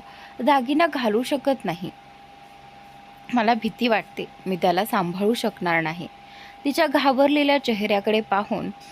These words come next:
कबीरने तिचे हात धरले. एक खोल श्वास घेत म्हणाला, "तुला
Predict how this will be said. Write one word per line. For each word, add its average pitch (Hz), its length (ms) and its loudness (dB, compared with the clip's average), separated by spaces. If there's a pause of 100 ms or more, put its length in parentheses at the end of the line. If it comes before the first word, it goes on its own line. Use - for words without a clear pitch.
(300)
कबीरने 269 460 2
तिचे 226 280 -2
हात 202 260 -2 (120)
धरले. 165 300 -8 (580)
एक 190 220 -2
खोल 190 280 2 (400)
श्वास 277 360 0
घेत 220 180 0 (120)
म्हणाला, 180 340 -6 (2500)
"तुला 208 320 0